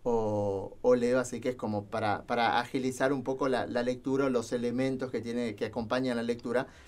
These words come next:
que nos van a ayudar. Y el libro comienza con un recuerdo de David sobre la respuesta que dio a la pregunta, "¿Qué querés ser cuando seas grande?", ¿no?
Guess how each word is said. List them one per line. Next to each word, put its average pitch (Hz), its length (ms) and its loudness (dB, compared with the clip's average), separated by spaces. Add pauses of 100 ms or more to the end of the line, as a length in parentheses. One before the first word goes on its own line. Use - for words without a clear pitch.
(180)
que 131 140 0
nos 117 160 -2
van 117 220 0
a 110 460 -2 (200)
ayudar. 113 540 -4 (1000)
Y 165 100 -4
el 208 140 2
libro 294 340 6 (360)
comienza 147 640 2
con 123 320 2 (500)
un 311 240 6
recuerdo 247 600 6
de 208 80 2 (120)
David 240 340 2 (160)
sobre 214 280 2
la 220 120 4
respuesta 240 440 0
que 190 140 0
dio 202 100 2
a 214 40 0
la 208 140 2
pregunta, 202 580 0 (180)
"¿Qué 226 160 -6
querés 202 320 2
ser 202 240 0
cuando 135 280 -6
seas 131 300 -4
grande?", 92 460 -10 (220)
¿no? 208 180 -10